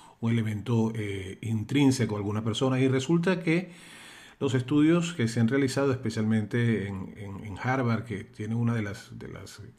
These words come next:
cátedras más importantes sobre liderazgo, es precisamente que las grandes características de los líderes se, se van a formar, se van a, a, a, a, a ir estructurando a partir de las experiencias,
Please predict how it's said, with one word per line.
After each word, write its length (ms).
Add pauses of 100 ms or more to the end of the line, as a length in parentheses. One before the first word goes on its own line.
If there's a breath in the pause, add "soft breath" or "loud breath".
(140)
cátedras 500 (240)
más 300
importantes 480
sobre 180
liderazgo, 500 (600 loud breath)
es 100
precisamente 720
que 300 (640 loud breath)
las 320
grandes 320
características 560
de 60
los 120
líderes 360
se, 200
se 160
van 180
a 60
formar, 580
se 160
van 260
a, 100
a, 320
a, 600 (120)
a, 380 (400 loud breath)
a 160
ir 360
estructurando 1400 (180)
a 140
partir 320
de 80
las 180
experiencias, 1000